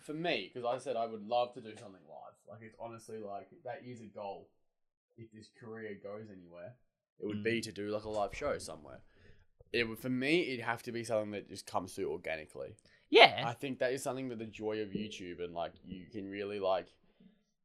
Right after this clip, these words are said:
Speaker 1: work with your audiences and figure out, like, what would work best for us as a, as a, as a live show.
Speaker 2: Mm.
Speaker 1: Do the, do, does the viewers wanna come and see us do, like, a challenge video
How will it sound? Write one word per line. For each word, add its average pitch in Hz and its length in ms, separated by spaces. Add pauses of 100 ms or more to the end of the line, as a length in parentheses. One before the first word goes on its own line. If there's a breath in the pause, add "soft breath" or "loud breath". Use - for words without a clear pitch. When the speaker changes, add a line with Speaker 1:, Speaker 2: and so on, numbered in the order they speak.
(840)
Speaker 1:
work 110 380
with 104 220
your 101 200
audiences 104 480
and 92 120
figure 98 340
out, 104 260
like, 90 420 (760)
what 95 280
would 87 160
work 87 260
best 101 320
for 87 140
us 90 180
as 87 100
a, 80 100 (280)
as 85 100
a, 82 120 (140)
as 87 80
a 87 60
live 80 320
show. 62 220 (440)
Speaker 2:
Mm. 110 260 (180)
Speaker 1:
Do 104 100
the, 98 200 (140)
do, 92 260
does 104 240
the 101 80
viewers 104 300
wanna 101 200
come 101 260
and 98 100
see 98 180
us 98 160
do, 98 160
like, 95 140
a 101 40
challenge 101 440
video 95 380